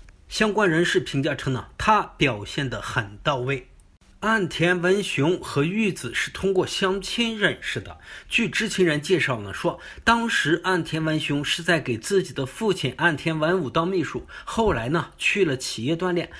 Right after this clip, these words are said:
岸田文雄对妻子可谓是一见钟情，两人于一九八八年步入婚姻，婚后共生育了三个孩子。大儿子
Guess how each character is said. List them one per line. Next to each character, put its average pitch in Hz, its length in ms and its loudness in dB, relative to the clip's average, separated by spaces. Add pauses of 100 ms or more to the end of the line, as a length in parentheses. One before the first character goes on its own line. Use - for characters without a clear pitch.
(160)
岸 196 260 4
田 175 280 0
文 175 220 2
雄 160 320 0
对 165 180 0
妻 165 280 -2
子 135 160 -4
可 - 180 -6
谓 127 160 -4
是 135 160 -4
一 127 260 -4
见 170 220 -4
钟 151 180 -4
情， 127 240 -6 (280)
两 127 200 2
人 175 220 2
于 190 240 -4
一 196 260 -2
九 160 200 0
八 160 240 -2
八 180 180 0
年 143 300 -2
步 160 100 0
入 139 160 0
婚 139 180 -2
姻， 139 160 -2 (140)
婚 175 260 -2
后 165 200 -2
共 151 200 -2
生 160 280 -2
育 170 40 2
了 131 120 -2
三 160 240 -4
个 160 100 -6
孩 123 220 -8
子。 - 120 -12 (380)
大 202 180 6
儿 147 160 4
子 190 140 0